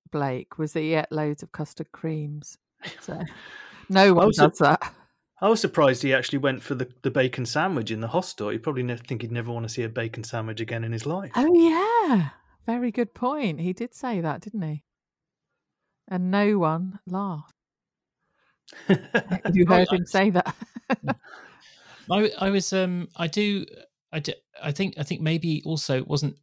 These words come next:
Speaker 3: when I'm talking about the acting, it wasn't just Blake. It was like, for instance, um, there was something quite sort of pantomime-ish about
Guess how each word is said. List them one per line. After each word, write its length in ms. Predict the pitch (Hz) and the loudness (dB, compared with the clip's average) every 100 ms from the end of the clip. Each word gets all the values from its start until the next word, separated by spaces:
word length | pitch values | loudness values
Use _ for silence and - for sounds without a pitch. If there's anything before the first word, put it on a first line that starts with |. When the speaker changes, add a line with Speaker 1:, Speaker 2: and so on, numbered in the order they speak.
| 135 143 | -8 -4
Speaker 3:
when 180 | 151 | -2
I'm 120 | 151 143 | 0 0
talking 280 | 147 - 127 | -2 -4 -4
about 160 | 127 | -4
the 80 | 135 | -4
acting, 280 | 135 - 120 | -6 -4 -6
it 80 | - | -2
wasn't 300 | 139 139 123 | -2 -2 -4
just 260 | 123 - | -4 -4
Blake. 360 | 127 123 120 - | -2 -2 -2 -8
It 140 | - - | -12 -8
was 160 | 117 | -6
like, 300 | 123 120 113 | -4 -4 -6
for 120 | - 123 | -6 -6
instance, 760 | 123 - 120 123 - - - - | -6 -6 -6 -6 -6 -8 -8 -6
um, 360 | 120 113 117 117 | -4 -4 -4 -4
there 100 | 131 | -2
was 120 | - | -2
something 200 | - 127 | -6 -8
quite 200 | - - | -8 -8
sort 160 | 135 131 | -8 -10
of 60 | |
pantomime-ish 920 | - 143 139 127 113 110 107 107 - - | -6 -6 -2 -2 -2 -2 -4 -6 -10 -12
about 600 | 120 113 110 - - | -8 -4 -4 -6 -10